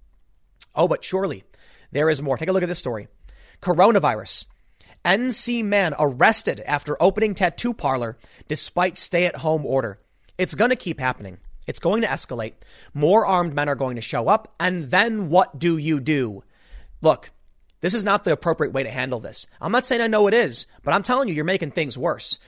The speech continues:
You need, here's, here's what I think we should do. Okay, let me, let me walk that back. I think we need to reopen everything with social distancing. I went to a restaurant and they make you walk in one door,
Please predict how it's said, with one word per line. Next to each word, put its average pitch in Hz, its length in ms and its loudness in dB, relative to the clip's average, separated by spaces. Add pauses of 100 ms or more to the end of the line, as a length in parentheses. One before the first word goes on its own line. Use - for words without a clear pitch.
(140)
You 180 160 -2
need, 208 440 -4 (160)
here's, 185 240 2
here's 254 160 2
what 294 80 2
I 269 60 6
think 214 180 -2
we 156 80 -4
should 131 160 -4
do. 113 100 -6
Okay, 143 160 -2
let 202 100 2
me, 220 60 -4
let 220 140 -2
me 220 60 2
walk 185 180 2
that 147 140 -6
back. 113 240 -6 (440)
I 175 80 0
think 254 240 -2
we 285 140 0
need 240 160 -2
to 190 80 4
reopen 214 760 0
everything 160 760 -2 (400)
with 170 440 -2 (120)
social 185 540 2
distancing. 135 680 -6 (500)
I 220 120 4
went 254 200 4
to 240 140 0
a 190 60 2
restaurant 160 560 0 (560)
and 185 160 2
they 185 60 2
make 196 240 0
you 175 80 2
walk 160 340 4
in 254 160 0
one 180 240 2
door, 147 320 4